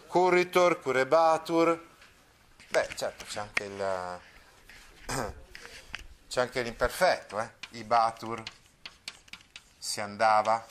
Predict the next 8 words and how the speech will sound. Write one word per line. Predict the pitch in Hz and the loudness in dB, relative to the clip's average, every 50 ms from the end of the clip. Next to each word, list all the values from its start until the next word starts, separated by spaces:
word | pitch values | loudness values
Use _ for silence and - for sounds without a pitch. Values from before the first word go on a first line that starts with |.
| - - - | -20 -20 -20
Eh? | 101 - - - - - - - _ - - _ _ _ - - - _ _ - _ - - - - _ _ _ - - _ _ - _ _ _ - - _ _ - - - - - - - - - - - - - - - - - - - - - _ - - _ _ - _ | -20 -20 -20 -20 -14 -14 -14 -14 _ -20 -20 _ _ _ -20 -20 -20 _ _ -20 _ -20 -20 -20 -20 _ _ _ -20 -20 _ _ -20 _ _ _ -20 -20 _ _ -10 -10 -8 -8 -10 -12 -14 -16 -18 -18 -18 -16 -16 -16 -20 -20 -20 -20 -20 -20 -18 _ -20 -20 _ _ -16 _
Quindi | 175 175 160 170 | -8 -2 2 2
automaticamente, | 190 196 - 233 220 220 220 214 214 208 196 214 202 170 127 110 - 104 | 2 2 2 2 2 2 2 2 0 0 0 2 2 2 0 -2 -4 -6
se | - - | -6 -4
noi | 170 214 233 | -2 -4 0
troviamo | 220 190 175 185 196 196 | 0 2 4 4 4 4
un | 180 147 | 4 4
verbo | 151 180 190 170 165 170 156 - | 4 4 6 6 4 2 2 0